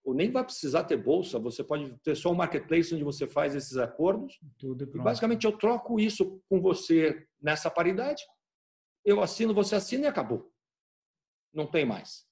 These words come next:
Speaker 1: Então, isso aí, a, o que a gente fala, a potência dessa tecnologia é o que nos interessa.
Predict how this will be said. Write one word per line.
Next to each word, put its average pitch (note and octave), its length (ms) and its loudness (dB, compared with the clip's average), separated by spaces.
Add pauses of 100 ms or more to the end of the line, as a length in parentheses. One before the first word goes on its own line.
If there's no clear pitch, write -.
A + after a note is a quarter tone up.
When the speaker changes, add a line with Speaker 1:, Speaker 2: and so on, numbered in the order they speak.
(360)
Speaker 1:
Então, D#4 180 -4
isso F4 160 -2
aí, C#4 180 4
a, A#2+ 320 6
o B2+ 180 4
que E3 140 -6
a - 20 0
gente F3 160 -4
fala, - 480 -2 (600)
a B2+ 80 -4
potência G3 800 -2
dessa C3+ 320 -2
tecnologia A#2+ 920 -4 (920)
é C3+ 80 0
o A#2 80 -2
que B2 100 -2
nos A#2 140 0
interessa. G#2+ 580 -4